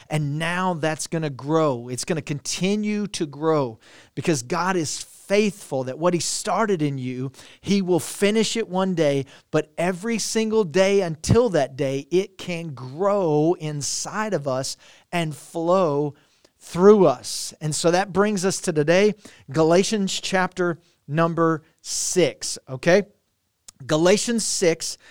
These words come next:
and verse nine. Now we're gonna read the verse, the one verse, but then we're gonna give this overview and see what's going on because there's a super important principle today.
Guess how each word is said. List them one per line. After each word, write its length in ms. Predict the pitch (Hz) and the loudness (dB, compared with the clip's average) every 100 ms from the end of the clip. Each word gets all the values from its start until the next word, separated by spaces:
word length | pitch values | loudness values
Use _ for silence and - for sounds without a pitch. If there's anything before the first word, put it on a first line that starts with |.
| - _ | -20 _
and 200 | 151 143 | -4 -4
verse 400 | 127 165 180 - | 0 2 2 -2
nine. 560 | 147 160 170 139 113 107 | -4 0 0 -2 -8 -10
Now 120 | 139 | -8
we're 140 | 143 | -2
gonna 160 | 180 165 | 0 0
read 460 | 147 202 233 196 - _ _ _ | 0 0 0 -4 -16 _ _ _
the 300 | 135 156 151 | -2 0 0
verse, 560 | 160 120 160 175 123 - | -6 2 6 6 4 -6
the 120 | 143 | -6
one 320 | 127 156 190 | -2 0 0
verse, 500 | 220 170 131 143 - - _ _ _ _ | 2 2 2 -4 -8 -10 _ _ _ _
but 120 | 135 | 0
then 160 | 185 202 | 2 4
we're 80 | |
gonna 140 | 196 185 | 2 2
give 240 | 156 180 | 2 2
this 220 | 156 - - | 2 -2 -2
overview 760 | 185 214 220 180 175 220 220 160 | 4 6 6 2 -2 -2 0 -2
and 160 | 147 | -2
see 500 | - - - 190 196 | -4 -4 -2 0 0
what's 300 | 175 170 165 | 0 -2 -2
going 400 | 147 165 156 151 | -2 -2 -2 -4
on 140 | 143 135 | -6 -6
because 240 | 123 151 | -8 -8
there's 160 | 160 151 | -6 -6
a 60 | |
super 520 | 139 - 233 220 247 | -4 -2 -2 0 0
important 480 | 202 170 185 185 160 | 0 -4 0 0 -2
principle 400 | - 175 - 147 | -4 -4 -4 -8
today. 340 | 123 127 110 | -8 -8 -10